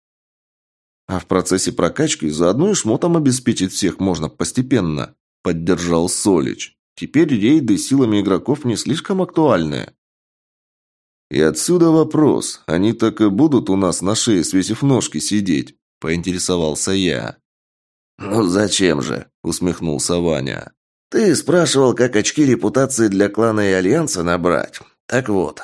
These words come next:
если ты вернешь в настройках объявление войны, а ребята поохотятся за врагами,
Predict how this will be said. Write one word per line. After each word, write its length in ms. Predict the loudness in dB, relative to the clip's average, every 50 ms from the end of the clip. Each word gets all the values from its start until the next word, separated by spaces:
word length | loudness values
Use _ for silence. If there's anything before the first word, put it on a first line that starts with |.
| -16 -14
если 520 | -10 -4 -2 0 0 0 0 0 0 0
ты 160 | 2 2 2 4
вернешь 460 | 4 2 2 2 0 0 0 -2 -2
в 60 | -2
настройках 600 | -2 -2 -2 -2 0 2 2 2 2 0 -2 -2
объявление 640 | -2 -2 0 0 0 0 2 2 0 2 0 0 0 0
войны, 640 | 0 2 2 2 0 0 -2 -2 -2 -2 -4 -8 -10
а 100 | -8 -4
ребята 380 | -4 -2 -2 -2 -2 -2 -4 -4
поохотятся 640 | -2 0 0 0 0 0 -2 -2 -2 -2 -2 -4 -4
за 160 | -2 -2 0
врагами, 560 | 0 0 -2 -2 0 -2 -2 -2 -4 -8 -12